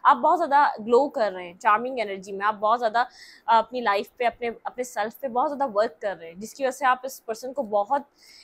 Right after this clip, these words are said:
ये पर्सन आपको मिस कर रहा है, ठीक है। आपकी पर्सनैलिटी बहुत ज़्यादा ग्रोथ वाली है, आप जो आप,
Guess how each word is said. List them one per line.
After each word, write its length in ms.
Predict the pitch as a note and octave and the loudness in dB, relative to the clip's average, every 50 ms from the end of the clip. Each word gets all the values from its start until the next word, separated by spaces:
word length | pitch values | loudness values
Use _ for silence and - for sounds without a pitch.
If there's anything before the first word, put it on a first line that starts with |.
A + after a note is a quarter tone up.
| _ - | _ -10
ये 60 | E4 | -8
पर्सन 220 | - F#4 F#4 F#4 E4 | -6 -6 -4 -2 -4
आपको 220 | D4+ - - E4+ | -4 -2 -2 -2
मिस 280 | B3 A#3+ B3+ - - - | 0 0 -2 -2 -6 -6
कर 200 | - B3 A3 F#3 | -2 -2 -2 -2
रहा 120 | F3 F3 | -2 -6
है, 100 | F3 - _ _ | -14 -16 _ _
ठीक 180 | A#3+ G#3 - C#4+ | -10 -6 0 0
है। 60 | C4+ | 0
आपकी 240 | B3 - - - C4 | 0 0 -4 -10 -8
पर्सनैलिटी 520 | - A#3+ A#3+ - - G#3+ G#3 G#3 G#3+ C4+ | -6 -6 -6 -4 -4 -4 -4 -4 -4 -6
बहुत 220 | A3+ A3 A3 B3 C4+ | -4 -2 -2 -2 -2
ज़्यादा 200 | C4 A#3+ C4 B3+ B3 F#3+ | 0 0 0 0 0 0
ग्रोथ 400 | F#3 G#3+ A3+ B3+ C#4 - - - | 2 4 4 4 4 2 -2 -2
वाली 240 | A3 G3+ G3 F#3+ F3+ | -2 -2 -2 -4 -8
है, 140 | F#3 F3 E3+ | -12 -10 -2
आप 220 | E3+ F#3+ G#3 G#3 G3+ | 2 2 2 2 2
जो 120 | B3 B3+ | 4 4
आप, 200 | A3+ G#3+ - - | 4 4 4 0